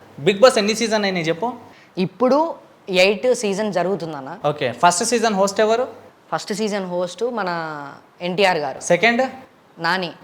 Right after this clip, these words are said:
Speaker 1: థర్డ్?
Speaker 2: నాగార్జున.
Speaker 1: ఫోర్త్?
Speaker 2: నాగార్జున.
Speaker 1: ఫిఫ్త్?
Speaker 2: నాగార్జున.
Speaker 1: సిక్స్త్?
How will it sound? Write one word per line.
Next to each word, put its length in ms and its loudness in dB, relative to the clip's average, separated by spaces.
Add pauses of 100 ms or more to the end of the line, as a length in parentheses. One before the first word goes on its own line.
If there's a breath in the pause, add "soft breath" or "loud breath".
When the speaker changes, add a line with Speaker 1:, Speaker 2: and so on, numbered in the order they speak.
(120)
Speaker 1:
థర్డ్? 260 6 (340)
Speaker 2:
నాగార్జున. 420 -2 (360)
Speaker 1:
ఫోర్త్? 320 4 (240)
Speaker 2:
నాగార్జున. 420 -4 (100)
Speaker 1:
ఫిఫ్త్? 280 0 (180)
Speaker 2:
నాగార్జున. 400 -6 (120)
Speaker 1:
సిక్స్త్? 300 0